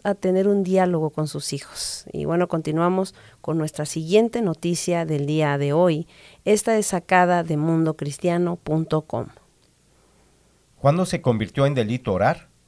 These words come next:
Speaker 2: Reino Unido prohibirá orar cerca de las clínicas de aborto. Una persona que sea sorprendida orando frente a una clínica de abortos en Inglaterra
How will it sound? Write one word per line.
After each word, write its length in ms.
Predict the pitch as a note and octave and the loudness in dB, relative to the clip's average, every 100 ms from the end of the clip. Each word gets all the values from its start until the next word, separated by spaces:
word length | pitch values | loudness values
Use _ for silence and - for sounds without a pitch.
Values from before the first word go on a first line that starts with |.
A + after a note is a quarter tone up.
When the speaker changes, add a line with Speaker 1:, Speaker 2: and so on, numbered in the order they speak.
| _ _ _ _ - | _ _ _ _ 0
Speaker 2:
Reino 300 | D#3 A#3+ G#3+ | 2 4 2
Unido 500 | E3+ D#3 D3 D3+ C#3+ | 2 2 2 0 0
prohibirá 420 | A#2+ G#2+ A2 B2 | -2 0 4 6
orar 260 | B2+ B2+ C#3 | 6 4 2
cerca 460 | - - D3+ C#3+ D#3 | -4 2 2 4 0
de 120 | C3+ | 2
las 180 | A2+ - | 0 0
clínicas 480 | C#3 D3+ C#3+ A#2 | -2 -2 0 0
de 60 | G2 | 0
aborto. 440 | F#2+ G2 - F2 C#2+ _ _ _ _ _ _ _ _ _ _ - | 0 -2 -6 -14 -18 _ _ _ _ _ _ _ _ _ _ -2
Una 240 | D3 F#3 | 4 4
persona 420 | F3+ B2+ D#3 D#3 D3+ | 4 2 2 2 2
que 160 | C3 | 0
sea 240 | - E3+ F3 | 6 6 6
sorprendida 720 | E3 - C#3 C3 D3+ A#2+ G2+ | 2 2 0 0 2 2 0
orando 400 | A2 A2+ C#3+ C#3+ | 0 2 2 2
frente 300 | - A2+ G#2 | -2 -4 -2
a 20 | G#2+ | 0
una 240 | C#3+ D3+ | 2 0
clínica 420 | C#3+ C#3+ C#3 B2 | 0 -4 -2 -2
de 80 | G#2 | 0
abortos 520 | G2 C3 C#3+ C#3+ - _ _ _ - | 2 0 0 -6 -8 _ _ _ -6
en 140 | G#2+ | -4
Inglaterra 640 | A2+ G#2 G2+ C#3 C#3+ C#3+ | -2 -2 0 4 4 2